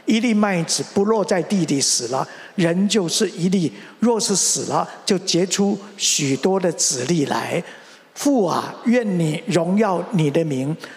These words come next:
当时就有声音从天上来说：“我已经荣耀我的名，还要再荣耀。”天上有声音又出来了，一次、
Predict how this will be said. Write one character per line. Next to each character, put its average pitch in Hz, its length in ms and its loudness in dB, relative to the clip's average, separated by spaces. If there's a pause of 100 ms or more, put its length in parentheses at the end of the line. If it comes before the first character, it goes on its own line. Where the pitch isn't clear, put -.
当 240 240 0
时 175 280 2
就 202 200 2
有 147 200 0
声 214 280 2
音 208 220 2 (240)
从 175 300 0
天 226 380 0
上 185 280 0
来 139 180 -2
说 - 420 2 (300)
：“我 185 180 4
已 202 200 2
经 196 480 2
荣 165 240 2
耀 185 180 2 (160)
我 147 140 2
的 160 160 0
名， 147 340 -2 (360)
还 - 280 0 (140)
要 165 400 0
再 151 240 -2 (240)
荣 127 340 -2
耀。” 131 320 -2 (440)
天 196 400 0
上 175 260 0
有 139 160 -2
声 160 320 0
音 156 240 -2
又 160 140 0
出 - 240 -2
来 - 180 -8
了， - 180 -14 (500)
一 180 100 0
次、 - 340 -2